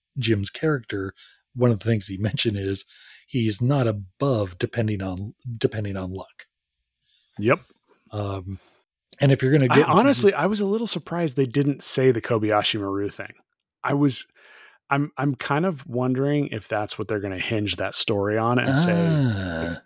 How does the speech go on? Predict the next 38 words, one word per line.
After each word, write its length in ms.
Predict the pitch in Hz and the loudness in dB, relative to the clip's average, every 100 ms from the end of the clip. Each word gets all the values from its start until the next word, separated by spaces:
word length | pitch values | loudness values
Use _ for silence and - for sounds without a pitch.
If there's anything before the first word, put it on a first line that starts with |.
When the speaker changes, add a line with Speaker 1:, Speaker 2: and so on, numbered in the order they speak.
| _ _ | _ _
Speaker 2:
he 300 | - 131 113 | -2 0 2
didn't 440 | 95 120 135 127 | 2 4 2 2
cheat, 340 | - 139 143 - | 4 6 4 2
and 100 | 110 | -2
so 120 | - 101 | 0 2
that's 280 | 104 104 120 | 0 0 0
why 140 | 104 | -2
he's 260 | 110 110 101 | -2 -4 -4
not 340 | 95 92 92 - | -8 -8 -10 -10
captain. 520 | - 101 - - 110 _ _ _ - | -12 -12 -10 -14 -14 _ _ _ 2
Speaker 1:
In 60 | |
Speaker 2:
Anyway. 220 | 139 101 - _ - - | 2 2 -4 _ -20 0
Speaker 1:
in 180 | 147 139 | 2 4
one 140 | 180 | 4
of 60 | 143 | 2
the 80 | 113 | 2
books, 340 | 120 104 - | 2 0 -4
and 160 | 104 110 | -2 0
this 180 | 107 | 0
is 120 | 104 98 | -2 -6
just 240 | 98 - | -4 -2
a 40 | |
side 300 | 95 110 104 | 0 0 -2
thing, 160 | 107 110 | -2 -2
in 80 | 117 | 4
one 80 | 139 | 4
of 60 | 113 | 2
the 60 | |
books, 500 | 101 113 104 - - - - | 2 2 4 -2 -2 -8 -6
uh, 360 | 107 101 95 - _ _ _ _ - 151 _ _ | -2 -2 -4 -8 _ _ _ _ -18 -18 _ _
the 640 | 208 143 120 104 120 110 107 | -2 -2 -4 2 4 4 2
officers 460 | 104 - 117 98 | -2 -2 -4 -2
are 340 | 104 101 95 101 | -2 -2 -2 -4
all 120 | 95 | -2
sitting 280 | - 107 101 | 0 0 0
around 260 | 101 104 | -2 -4
talking 300 | - 107 113 | -4 -6 -4
about 220 | 104 104 | -4 -4